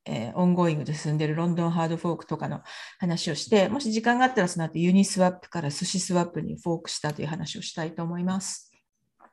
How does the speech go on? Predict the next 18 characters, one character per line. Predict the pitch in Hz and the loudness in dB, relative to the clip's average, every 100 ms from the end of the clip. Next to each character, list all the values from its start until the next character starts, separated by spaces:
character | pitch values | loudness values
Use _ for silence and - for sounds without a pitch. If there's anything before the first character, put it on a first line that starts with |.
| _ _ _ | _ _ _
は | - | -4
い。 | 156 - _ - - _ 262 | -4 -6 _ -20 -20 _ 0
ま | 285 | 2
ず | 175 | 4
ビ | 180 | 4
ッ | 185 | 2
ト | 262 | 0
コ | 269 | 4
イ | 302 | 6
ン | 185 | 6
の | |
ハ | 156 170 | 6 2
ー | 175 | 2
ド | |
フ | 175 | 2
ォ | 185 | 0
ー | |
ク。 | 170 - - | -2 -8 -12